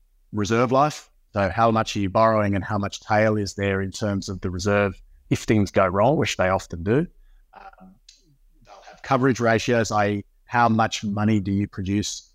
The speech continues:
on a quarterly basis, on a, on an annual basis,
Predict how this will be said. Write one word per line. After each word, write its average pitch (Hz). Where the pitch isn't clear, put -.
on 104
a 95
quarterly 107
basis, 98
on 95
a, 92
on 92
an 92
annual 104
basis, 92